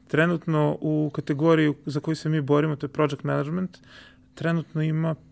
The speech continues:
preko sedamsto pedeset alata. I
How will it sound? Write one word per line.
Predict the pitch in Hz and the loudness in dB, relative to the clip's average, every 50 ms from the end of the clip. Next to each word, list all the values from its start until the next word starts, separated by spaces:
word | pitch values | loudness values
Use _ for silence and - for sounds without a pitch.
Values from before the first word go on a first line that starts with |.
| - - - | -20 -14 -6
preko | - 151 147 147 - | -4 -4 -4 -4 -6
sedamsto | - - 156 151 139 - - | -6 -4 -4 -4 -4 -6 -10
pedeset | 151 - 147 151 147 - - - - | -8 -6 -6 -4 -6 -6 -8 -10 -8
alata. | 147 71 71 - - - - - - - - - - - - - - - - - - _ _ - | -8 -6 -8 -8 -10 -16 -20 -20 -20 -20 -20 -20 -20 -20 -20 -20 -20 -20 -20 -20 -20 _ _ -2
I | - 156 160 160 160 160 151 151 151 147 - | 2 4 6 6 6 6 6 6 4 4 2